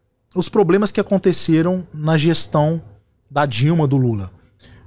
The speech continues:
Essas indicações, compras de projetos malucos, tipo Passadina, não sei o quê. Então, assim, é pra acabar com isso. E vem funcionando muito bem isso dentro das estatais,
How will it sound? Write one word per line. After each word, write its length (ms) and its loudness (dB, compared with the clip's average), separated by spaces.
Essas 220 0
indicações, 800 0
compras 380 -2
de 100 -2
projetos 480 0
malucos, 540 0
tipo 140 -8
Passadina, 800 -2
não 80 -4
sei 160 -4
o 40 -6
quê. 440 2
Então, 140 -2
assim, 200 -4
é 120 -2
pra 100 -2
acabar 360 -2
com 140 -4
isso. 280 -4
E 180 0
vem 380 -2
funcionando 600 -2
muito 300 -2
bem 300 0
isso 240 -6
dentro 220 -4
das 120 0
estatais, 580 -4